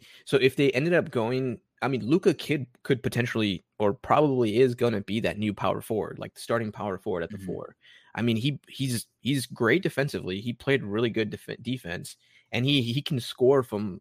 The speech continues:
Speaker 1: you know, from anywhere on the court. So it's
Speaker 2: Mm-hmm.
Speaker 1: like, if they ended up going with a Moses Moody, or if they ended up going with, like, a, a Corey Kispert, where it's, like, specifically shooting, that would be perfect. Like, if you were to run,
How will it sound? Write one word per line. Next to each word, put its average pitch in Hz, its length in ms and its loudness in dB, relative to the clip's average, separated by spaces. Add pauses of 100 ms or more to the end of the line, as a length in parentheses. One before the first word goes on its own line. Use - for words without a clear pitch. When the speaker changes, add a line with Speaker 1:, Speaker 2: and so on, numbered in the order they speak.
(120)
Speaker 1:
you 113 100 -6
know, 87 100 -4
from 101 400 -8 (400)
anywhere 123 400 2
on 123 120 -2
the - 80 -10
court. 117 460 0 (520)
So 123 180 0
it's 104 120 0
Speaker 2:
Mm-hmm. 117 80 0
Speaker 1:
like, 113 180 -2 (1000)
if 139 200 -2
they 139 120 4
ended 147 220 -2
up 135 160 0
going 123 320 -2
with 123 160 -6
a 113 60 -4
Moses 110 360 -4
Moody, 107 540 -4
or 107 440 -4
if 117 120 -6
they 113 80 -6
ended 120 200 -6
up 110 120 -6
going 110 380 -4
with, 110 280 -6
like, 101 180 -4
a, 95 320 0
a 107 60 -6
Corey 110 360 -4
Kispert, - 480 -10 (380)
where 120 220 6
it's, 113 120 -2
like, 110 180 -2 (200)
specifically 123 800 -4
shooting, 131 500 -4 (300)
that 135 120 0
would 160 100 4
be 107 120 -2
perfect. 143 460 -2
Like, 101 140 -4
if 107 140 -8
you 127 80 2
were 120 80 2
to 110 100 -4
run, 110 400 -2